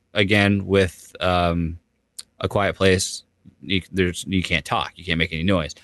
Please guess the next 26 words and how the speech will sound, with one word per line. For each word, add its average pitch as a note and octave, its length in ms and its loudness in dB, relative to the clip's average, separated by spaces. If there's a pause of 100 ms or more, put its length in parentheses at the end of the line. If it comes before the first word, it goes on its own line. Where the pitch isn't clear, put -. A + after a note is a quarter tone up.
(180)
With G#2 160 -4
this, A#2+ 340 2
you're, G2+ 180 2 (120)
you, F#2 180 -2 (120)
you're, G2 160 -2 (280)
you G2 100 -8
can't F#2 200 0
see. D2 300 -2
You E2 120 -8
know, F2 60 -4
we're E2+ 100 -4
cutting G#2+ 280 -2
out F#2+ 160 0
senses F2 440 -4
and F2 100 -4
trying F2 280 -2
to. F2 200 -4 (840)
And G#2 120 4
it's G2 200 0
funny D#3+ 320 4
because A2 220 2
as B2+ 160 2
I C#3 80 4
was A#2 140 2
watching A#2 360 0
this, D#3 320 2